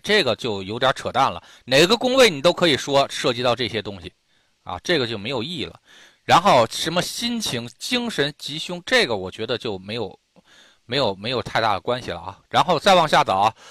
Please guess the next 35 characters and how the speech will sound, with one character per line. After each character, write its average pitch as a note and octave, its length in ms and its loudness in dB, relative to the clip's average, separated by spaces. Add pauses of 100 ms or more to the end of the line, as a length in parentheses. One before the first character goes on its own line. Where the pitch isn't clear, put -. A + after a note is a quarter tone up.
(140)
父 A3 260 -2
母、 E3 140 0
长 G#2+ 200 0
辈、 D#3+ 140 4
文 B2 160 -2
书、 F#3 160 -6
政 F3+ 160 -2
府、 G2+ 140 -8
大 D3+ 160 4
环 B2 180 2
境 E3 160 -4
有 F#2 140 -8
关 A#2+ 160 0
的 G2+ 100 -6
东 G#2+ 160 -10
西。 F#2+ 140 -12
好， - 320 -10
这 A#2 240 0
个 F#2 180 -4 (720)
是， F#2 680 -6 (520)
大 G#3 180 6
环 D3 240 2
境 - 200 2
不 - 120 -8
是 - 140 -6
这 G2+ 180 0
个 E2+ 80 -12
啊， F#2 140 -8 (1300)
大 B2 160 4
环 A#2+ 180 0
境 B2+ 140 -8
不 F#2+ 140 -12
是 A2 100 -10
这 F#2+ 180 -6
个。 G2 80 -16